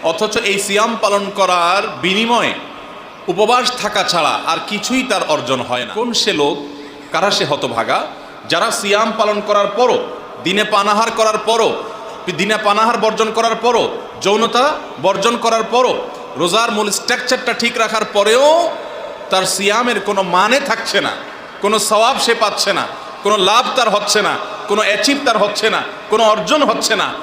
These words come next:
কোন সে হতভাগা? আল্লাহ রাব্বুল আলামিন রমাদান মাস দিয়েছেন তাকওয়া চর্চা করার জন্য।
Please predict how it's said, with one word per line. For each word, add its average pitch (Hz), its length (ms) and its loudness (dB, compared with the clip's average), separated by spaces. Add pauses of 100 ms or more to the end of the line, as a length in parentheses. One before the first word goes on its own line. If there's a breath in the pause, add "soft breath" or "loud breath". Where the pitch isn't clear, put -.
(220)
কোন 285 160 4
সে 214 140 2
হতভাগা? 143 360 -2
আল্লাহ 208 160 -4
রাব্বুল 226 240 -2
আলামিন 214 520 0 (560)
রমাদান 196 400 4
মাস 202 300 2
দিয়েছেন 202 420 0
তাকওয়া 196 380 0
চর্চা 185 360 0
করার 113 320 0
জন্য। 87 220 -8